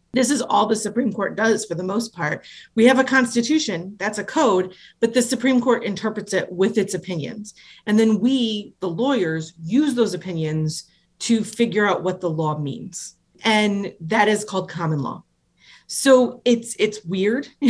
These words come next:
And it's kind of, when no one really tells you what you're doing, it's a little bit of an odd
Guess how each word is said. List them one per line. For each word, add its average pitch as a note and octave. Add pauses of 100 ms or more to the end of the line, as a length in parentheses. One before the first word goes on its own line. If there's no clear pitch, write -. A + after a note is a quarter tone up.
(100)
And B3
it's A#3
kind A3
of, G3+
when G3+
no G3+
one G#3+
really G#3
tells F#3+
you F#3+
what F3+
you're E3
doing, D#3+
it's E3
a E3
little D#3
bit D3+
of D#3+
an D3+
odd D3